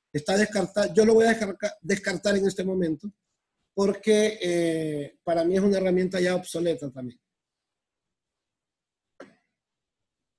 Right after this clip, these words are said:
Ok, entonces, em, existen muchas formas, mm, de crear una presentación, hay muchas herramientas, pero la que más se usa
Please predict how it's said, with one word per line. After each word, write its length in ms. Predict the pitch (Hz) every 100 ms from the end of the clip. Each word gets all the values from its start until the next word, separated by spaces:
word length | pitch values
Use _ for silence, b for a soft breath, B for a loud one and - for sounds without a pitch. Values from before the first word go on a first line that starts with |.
| _ _ _ _ _ -
Ok, 120 | - 226 -
entonces, 720 | 165 156 185 185 220 214 - -
em, 800 | 156 147 143 139 131 123 110 107 _ _ _ _ _ _ _ _ _ _ B B B B _ -
existen 480 | 185 226 220 240
muchas 540 | 226 233 269 - 226 208
formas, 720 | 214 214 185 180 196 - -
mm, 300 | 170 180 185
de 160 | 170 165
crear 240 | 165 170
una 240 | 180 190 180
presentación, 800 | 180 156 160 147 147 185 180 185
hay 100 | 170
muchas 400 | 165 170 170 156 - -
herramientas, 760 | 151 151 175 185 170 185 - b b b _
pero 520 | 240 233 240 240 - _ _
la 120 | 170
que 80 | 165
más 160 | 156 147
se 100 | 220
usa 460 | 220 214 214 208